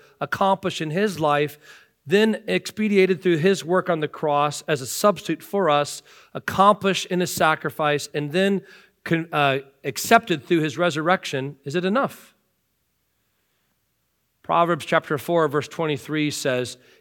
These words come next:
"Keep your heart with all vigilance, for from it flow the springs of life."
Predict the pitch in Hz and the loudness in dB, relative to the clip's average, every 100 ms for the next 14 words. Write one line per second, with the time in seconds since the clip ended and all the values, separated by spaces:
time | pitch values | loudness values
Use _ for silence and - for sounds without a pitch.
0 | - - - 226 233 - 160 170 175 170 | -18 -6 0 0 0 -10 -4 0 2 0
1 | 147 143 131 127 - 147 143 - 156 175 | -2 0 0 -4 -8 -4 -4 -4 0 0
2 | 180 135 156 131 107 92 - - _ _ | 0 -4 -8 -8 -10 -14 -20 -20 _ _
3 | _ _ _ _ _ _ - 147 120 - | _ _ _ _ _ _ -6 -6 -6 2
4 | 220 156 135 - _ _ 170 151 151 131 | 2 2 -4 -6 _ _ -4 0 0 -2
5 | 120 - - 143 147 123 - 120 120 113 | -12 -12 -8 -6 -6 -10 -14 -12 -8 -8
6 | 98 - - - | -8 -18 -20 -20